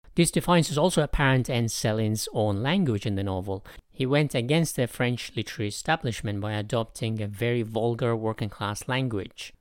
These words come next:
When the novel was published, people loved it for its raw honesty, but the literary dinosaurs considered it too vulgar. The same happened to Charles Bukowski and, and to some extent to Mark Twain.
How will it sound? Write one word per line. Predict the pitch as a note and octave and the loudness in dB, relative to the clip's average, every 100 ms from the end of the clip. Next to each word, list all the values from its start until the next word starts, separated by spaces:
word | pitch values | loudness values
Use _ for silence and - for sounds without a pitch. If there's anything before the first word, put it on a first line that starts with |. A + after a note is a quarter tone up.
| _ | _
When | D#3 | 4
the | D3+ | 6
novel | D#3+ F#3+ F3+ | 6 6 6
was | D#3+ C3+ | 4 2
published, | D#3+ D3 A#2 - | 2 4 2 2
people | E3 D3+ A#2 | 0 2 0
loved | A2+ C3+ C3+ | 4 2 4
it | B2+ | -2
for | - A#2+ | -2 -2
its | G#2+ - | -2 -2
raw | B2+ A2 A#2+ | 2 4 4
honesty, | B2 A#2+ A2 - - G2 - - - | 0 0 0 -4 -6 -6 -8 -18 -10
but | - A2 | -2 2
the | B2 | 2
literary | A#2+ D#3 - E3+ C3 | 2 0 0 0 4
dinosaurs | C#3 F3 E3 - A#2+ D3 - | 6 6 4 4 4 4 2
considered | A#2+ G#2 A#2 A2+ | -4 -2 -2 -2
it | G#2+ - | -4 -4
too | B2 A2 | -6 -2
vulgar. | A#2+ C3 A#2 G#2+ - - - - | -2 -2 -4 -8 -10 -20 -20 -6
The | |
same | B2+ - F3+ F#3 | -2 2 4 4
happened | D3 D#3 D3+ A#2+ | 2 2 2 2
to | B2+ | -2
Charles | - A2+ G2+ | -2 0 0
Bukowski | - B2 E3 F3 D#3 - A2+ G#2 | -2 -4 2 2 2 0 -4 -4
and, | A2 - - | -4 -6 0
and | B2+ | 0
to | B2+ | 0
some | - D3 | 2 4
extent | D3+ - - A#2 B2+ | 4 0 0 2 2
to | - | -2
Mark | G#2 G#2 G#2+ - | 0 0 -2 -6
Twain. | - C#3 C3 G2 | 0 2 2 -2